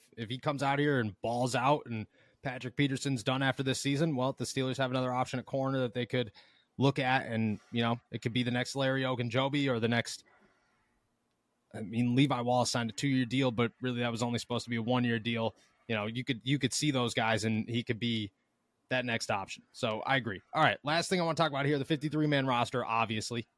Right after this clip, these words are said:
finalized. The team looks good. They just put the finishing touches on it. There is still two punters, but like I said, by the time we're done here, chances are there's only one. Zach Gentry and Braden Fehoko, I think, are h-, highlights on the surprise cuts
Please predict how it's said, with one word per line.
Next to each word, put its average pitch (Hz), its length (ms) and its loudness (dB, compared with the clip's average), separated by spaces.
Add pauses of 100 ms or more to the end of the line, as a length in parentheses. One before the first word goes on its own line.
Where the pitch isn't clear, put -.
(160)
finalized. 139 580 2
The 127 60 -4
team 147 240 -2
looks 143 200 0
good. 131 360 2
They 120 120 0
just 139 280 0
put 143 140 0
the 135 60 -10
finishing 135 360 -2
touches 110 340 -4
on 120 180 2
it. 123 100 0 (300)
There 135 180 0
is 139 140 2
still 135 360 -2
two 139 260 -6
punters, 123 480 0
but 117 200 0 (160)
like 117 200 -6
I 110 40 -4
said, 110 220 -4
by 113 80 -2
the 104 60 -10
time 123 200 0
we're 120 80 2
done 117 240 2
here, 120 140 2
chances 107 360 -6
are 113 200 4
there's 110 200 -2
only 113 200 0
one. 123 260 0 (1160)
Zach 170 280 4
Gentry 175 380 6
and 151 100 4
Braden 151 260 2
Fehoko, 151 520 4
I 139 60 2
think, 147 260 -2
are 135 180 2
h-, - 320 -16
highlights 160 760 0 (100)
on 143 180 2
the 139 140 2
surprise 135 640 -2
cuts - 520 -2